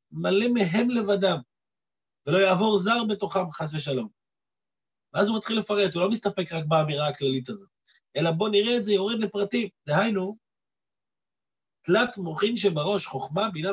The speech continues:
ודעת, יהיו ממולאים מחוכמה, בינה ודעת שבנפש האלוקית. זאת אומרת, לאדם עצמו, זה גם חשוב אגב, מדברים פה הרבה, לא אמרנו את זה בשיעור הקודם,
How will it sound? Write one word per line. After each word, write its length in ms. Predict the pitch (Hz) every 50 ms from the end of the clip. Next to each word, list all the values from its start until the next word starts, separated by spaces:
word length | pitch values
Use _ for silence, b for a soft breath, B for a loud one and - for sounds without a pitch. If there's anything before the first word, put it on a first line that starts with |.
| 175
ודעת, 520 | 156 143 139 147 - - 143 143 143 - _ _ _ _ _ _ _ _ _ _ _ 147
יהיו 240 | 147 170 202 220
ממולאים 800 | 226 208 202 196 190 190 190 190 180 180 185 214 240 262 262 247 - _ _ _ _ _ _ _ _ _ _ _ _
מחוכמה, 680 | - 151 156 165 160 - 165 156 - 165 180 208 226
בינה 240 | 214 208 202 214 220 208
ודעת 320 | 196 190 180 202 220 226 -
שבנפש 400 | - 196 185 202 226 214 - 240
האלוקית. 340 | 240 240 220 - 247 202 - - _ _ _ _ _ _
זאת 100 | _ -
אומרת, 240 | 160 175 214 214 202 - _ _ _ _ _ _ _ _ _ _ _ _ _ _ _ _ _
לאדם 360 | - 101 101 104 147 165 165
עצמו, 420 | 135 123 - - 147 156 147 143 -
זה 140 | - - 127
גם 140 | 147 180 170
חשוב 320 | 147 147 135 - 135 117
אגב, 200 | 110 104 98 98 95 _ _ _ _ _ _ _ _ _ _ _
מדברים 440 | - 107 120 110 131 170 208 202 165
פה 140 | 156 139 127
הרבה, 220 | 123 123 151 - 139 139 135
לא 120 | 147 165 165
אמרנו 220 | 160 160 160 160
את 60 | 147
זה 80 | 135 127
בשיעור 300 | 110 - - 139 143 139
הקודם, 400 | 135 - 101 98 135 123 113